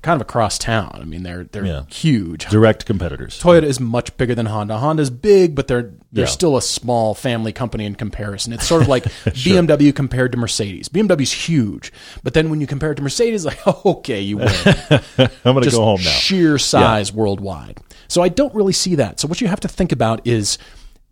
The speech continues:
Speaker 1: the two car manufacturers have to not really have sales in the same areas.
Speaker 2: Yeah, different buyers to begin with, yeah.
Speaker 1: And one is big and one is small.
Speaker 2: Mm.
Speaker 1: And I would love to see Lotus Engineering still do their thing,
Speaker 2: Mm.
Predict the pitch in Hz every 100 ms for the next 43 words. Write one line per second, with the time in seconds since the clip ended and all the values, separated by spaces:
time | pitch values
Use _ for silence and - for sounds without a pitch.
0 | _ - 143 - 247 - 185 175 147 123
1 | 123 110 - 117 - - - _ - 151
2 | - 135 117 - _ _ - - _ _
3 | _ _ 127 151 170 180 139 135 160 160
4 | 147 123 135 123 - - - 156 151 143
5 | 127 123 117 - 120 117 113 - 113 98
6 | 82 - - - - - 85 - 87 117
7 | 110 85 92 92 87 - 80 76 87 76
8 | 52 - 90 127 120 127 117 139 160 175
9 | 147 120 139 127 117 113 113 110 - 110
10 | 107 87 64 - _ 95 90 69 64 -
11 | 113 - - 123 135 202 139 120 139 -
12 | 120 117 123 127 123 120 117 160 113 110
13 | - - 127 139 135 151 135 143 - 165
14 | 113 90 98 110 98 76